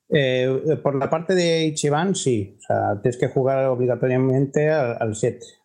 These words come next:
Pero porque el grupo ya está formado, o sea, empiezas el juego y, y es la vida feliz de Ichiban y porque...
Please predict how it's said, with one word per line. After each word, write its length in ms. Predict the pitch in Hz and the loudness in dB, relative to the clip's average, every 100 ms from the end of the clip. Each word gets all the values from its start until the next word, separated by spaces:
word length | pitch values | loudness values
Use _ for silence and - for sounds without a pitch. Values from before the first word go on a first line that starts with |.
| _ _ _ | _ _ _
Pero 300 | 143 131 127 123 | 0 2 0 -2
porque 180 | 113 117 | 0 0
el 80 | |
grupo 260 | 123 127 135 | 2 0 0
ya 80 | 131 | 0
está 160 | - 117 | -2 -4
formado, 340 | 110 127 135 | 0 0 0
o 60 | 98 | 0
sea, 160 | 117 | -2
empiezas 360 | 107 127 135 127 | 0 0 0 0
el 80 | 127 | 0
juego 440 | - 143 151 160 | 0 0 2 2
y, 300 | 147 123 120 | 2 2 0
y 140 | 123 120 | 2 2
es 480 | 123 113 - - - | 2 -2 -6 -10 -2
la 160 | 123 | 0
vida 220 | 123 127 120 | 2 0 0
feliz 300 | 123 127 127 | 0 0 2
de 140 | 127 | 0
Ichiban 600 | 123 131 127 135 147 170 | 0 0 0 2 2 2
y 380 | 135 117 110 107 | 2 2 2 0
porque... 600 | 107 - - 104 104 | -2 -6 -2 0 0